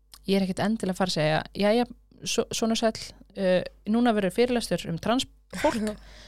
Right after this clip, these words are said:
Speaker 1: eh, sestu og horfðu og, hérna, glósaðu."
Speaker 2: Mhm.
Speaker 1: Þetta er bara, af því þau eru einmitt ros-, rosa mikið í að pæla í umhverfinu og flokka og það er alltaf
Speaker 2: Já.
Speaker 1: bara,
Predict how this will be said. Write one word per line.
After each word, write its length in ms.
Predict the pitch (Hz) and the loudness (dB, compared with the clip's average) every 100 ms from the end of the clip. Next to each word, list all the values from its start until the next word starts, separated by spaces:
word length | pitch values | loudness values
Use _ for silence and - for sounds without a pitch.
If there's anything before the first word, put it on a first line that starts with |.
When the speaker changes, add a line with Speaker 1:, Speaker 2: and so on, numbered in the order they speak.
| - - | -20 -12
Speaker 1:
eh, 340 | 190 190 190 - - _ | -2 2 2 2 -6 _
sestu 300 | - 254 - | -4 -2 2
og 60 | 240 | 2
horfðu 300 | 220 180 170 170 | 2 2 2 2
og, 60 | |
hérna, 160 | 185 196 | 2 2
glósaðu." 460 | 208 175 - - 175 | 2 2 0 -4 -6
Speaker 2:
Mhm. 100 | 226 | -4
Speaker 1:
Þetta 140 | 202 202 | -2 0
er 60 | 214 | -2
bara, 280 | - 165 165 | 0 -2 -2
af 140 | - 190 | -4 -6
því 60 | |
þau 120 | 214 277 | 0 4
eru 120 | 269 | 4
einmitt 240 | 262 247 | 4 2
ros-, 320 | 240 226 - 233 | -2 -6 -6 -2
rosa 240 | 269 254 | 0 2
mikið 320 | 233 208 170 | 2 2 2
í 40 | 180 | 2
að 40 | 180 - - - - | 0 -8 -20 -20 -20
pæla 280 | - 214 214 | -6 0 2
í 80 | 185 | 2
umhverfinu 360 | 180 - 175 170 | 0 -2 -2 -2
og 60 | |
flokka 440 | 180 190 - - 156 | -2 -4 -6 -6 -4
og 80 | 180 | -2
það 20 | |
er 100 | 180 | -2
alltaf 140 | - | -2
Speaker 2:
Já. 20 | - | -2
Speaker 1:
bara, 180 | 160 | -2